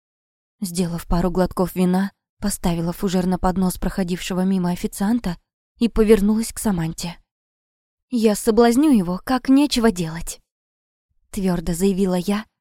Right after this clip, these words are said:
и отправилась за ним. Гилберт курил на крыльце, выпуская дым в вечернее небо. Я уверенно продефилировала мимо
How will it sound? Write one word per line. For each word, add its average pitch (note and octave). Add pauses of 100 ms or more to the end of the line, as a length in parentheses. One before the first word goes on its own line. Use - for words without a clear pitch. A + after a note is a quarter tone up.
(180)
и B3
отправилась F#3
за F#3+
ним. D#3 (1300)
Гилберт A#3
курил A#3+
на B3
крыльце, A#3
выпуская F#3+
дым A3
в -
вечернее F#3
небо. D#3 (840)
Я G#3
уверенно G#3+
продефилировала F#3+
мимо D#3+